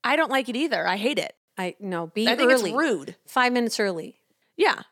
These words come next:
Speaker 2: Be
Speaker 1: And
Speaker 2: five, at least five minutes early.
Speaker 1: And then you just are, and then sometimes you can just sit in your car until you're on time.
Speaker 2: Exactly.
Speaker 1: Yeah,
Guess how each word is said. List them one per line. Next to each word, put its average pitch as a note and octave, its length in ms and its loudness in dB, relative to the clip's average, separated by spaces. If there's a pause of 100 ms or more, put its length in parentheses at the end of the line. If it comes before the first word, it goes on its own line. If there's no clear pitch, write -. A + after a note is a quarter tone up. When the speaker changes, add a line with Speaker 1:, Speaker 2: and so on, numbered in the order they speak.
(140)
Speaker 2:
Be C4+ 80 2
Speaker 1:
And A3+ 80 4
Speaker 2:
five, A#3+ 260 4
at G#3 160 0
least C4+ 200 0
five A3+ 140 2
minutes G3+ 240 -4
early. - 280 -12 (220)
Speaker 1:
And A#3+ 180 0
then A3+ 320 0 (260)
you G#3 200 -6
just G#3 340 -4 (100)
are, G3+ 440 0
and G#3+ 160 -2
then A3 120 0
sometimes A3 300 0
you G#3 60 -8
can G3 60 -8
just - 120 -4
sit A3+ 100 -2
in - 40 -10
your D#3 100 -6
car G#3+ 220 2
until E3 160 -6
you're D#3+ 120 2
on D3+ 120 -2
time. E3+ 320 -4
Speaker 2:
Exactly. D#3+ 520 -4 (180)
Speaker 1:
Yeah, G3 120 0